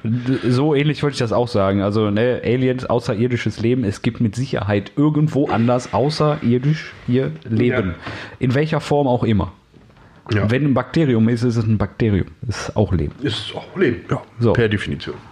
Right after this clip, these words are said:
Speaker 1: Ganz einfach. Also von daher,
Speaker 2: Also die,
Speaker 1: äh, ja.
Speaker 2: äh, die, ja, ja, kann ich sagen. Ich würde sagen einfach, die Wahrscheinlichkeit ist hoch. Weil ja, kann ich nicht sagen, hat mir noch keiner bewiesen.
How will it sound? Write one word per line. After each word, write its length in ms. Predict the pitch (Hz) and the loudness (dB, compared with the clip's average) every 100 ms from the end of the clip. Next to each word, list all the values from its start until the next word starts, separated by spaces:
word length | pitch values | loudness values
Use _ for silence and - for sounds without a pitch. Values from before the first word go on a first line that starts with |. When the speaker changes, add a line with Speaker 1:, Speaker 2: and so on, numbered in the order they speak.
| - | -4
Speaker 1:
Ganz 200 | 101 139 | -2 2
einfach. 340 | 107 - - - - | 0 0 -4 -8 -6
Also 180 | 101 104 | -2 -2
von 180 | - 101 | 0 0
daher, 280 | 104 131 160 156 | 2 2 0 0
Speaker 2:
Also 80 | 147 | 0
die, 60 | 135 | 2
Speaker 1:
äh, 280 | 143 120 | 2 2
ja. 200 | 107 92 | 2 0
Speaker 2:
äh, 220 | 123 143 151 143 143 131 | 0 0 0 -2 -2 0
die, 140 | 139 156 - 131 | 0 2 0 0
ja, 180 | 127 139 127 | -2 -2 -2
ja, 240 | 131 165 | -2 -2
kann 160 | 196 175 | 0 0
ich 100 | 156 | 2
sagen. 240 | 151 151 147 | 0 0 0
Ich 80 | 156 | 0
würde 140 | 214 | 0
sagen 240 | 190 180 | 0 0
einfach, 220 | 151 156 151 | 0 -2 -2
die 120 | 135 | 0
Wahrscheinlichkeit 480 | 127 131 127 120 110 | 0 0 0 0 -2
ist 160 | 107 | -2
hoch. 160 | 98 92 | -4 -2
Weil 140 | 110 117 | 0 0
ja, 160 | 151 | 0
kann 140 | 180 175 | 0 2
ich 80 | 170 | 2
nicht 160 | 160 | 2
sagen, 180 | 151 156 | 0 0
hat 140 | 143 | -2
mir 60 | 120 | -2
noch 120 | 123 | -2
keiner 180 | 123 113 | -2 -2
bewiesen. 380 | 110 104 98 | -4 -6 -8